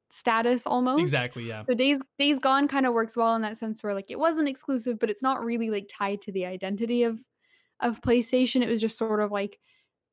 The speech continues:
Speaker 1: a new I P, like, a one-off game. And, and so, like, translating that into another platform kind of works because it's, like, you know, expanding the audience. It's great. More people are, are gonna have access to it, but it's also, like,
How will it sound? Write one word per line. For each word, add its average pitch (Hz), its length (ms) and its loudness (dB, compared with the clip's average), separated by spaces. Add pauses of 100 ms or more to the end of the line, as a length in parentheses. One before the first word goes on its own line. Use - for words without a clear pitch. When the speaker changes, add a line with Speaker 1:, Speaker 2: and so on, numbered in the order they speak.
(120)
Speaker 1:
a 233 100 2
new 220 220 6
I 190 220 4
P, 240 340 2
like, 226 160 -2
a 214 40 -4
one-off 196 580 -2
game. 302 400 4
And, 226 220 0
and 220 180 0
so, 202 220 -2
like, 190 160 -2 (1500)
translating 220 560 -2
that 196 240 -4
into 208 540 -6
another 208 260 -4
platform 220 420 -4
kind 247 160 -2
of 226 60 -4
works 233 320 -4
because 220 260 -8
it's, 226 140 -18
like, 202 180 -8
you 220 120 -6
know, 214 60 -6
expanding - 360 -6
the - 120 -2
audience. 330 420 4
It's - 160 -10
great. 233 260 4
More 226 140 2
people 220 320 -2
are, 196 220 0
are 202 60 -6
gonna 196 140 -8
have 196 80 -10
access 240 440 0
to 254 120 -2
it, 240 80 2
but 214 100 -4
it's - 120 -8
also, 220 320 0
like, 180 180 -2